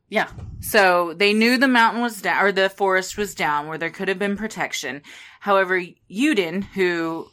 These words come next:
Speaker 2: is the only survivor, believes that Dyatlov, who was the leader, made this decision so they wouldn't lose the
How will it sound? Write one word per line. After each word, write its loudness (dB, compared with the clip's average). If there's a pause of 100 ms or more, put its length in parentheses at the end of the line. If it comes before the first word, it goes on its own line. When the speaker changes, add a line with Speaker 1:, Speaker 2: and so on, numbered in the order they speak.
(520)
Speaker 2:
is -10
the -8
only -4
survivor, -2 (580)
believes -2
that -2
Dyatlov, 2
who -4
was -10
the -6
leader, -6
made -2
this -2
decision -6
so -12
they -2
wouldn't 0
lose 2
the -8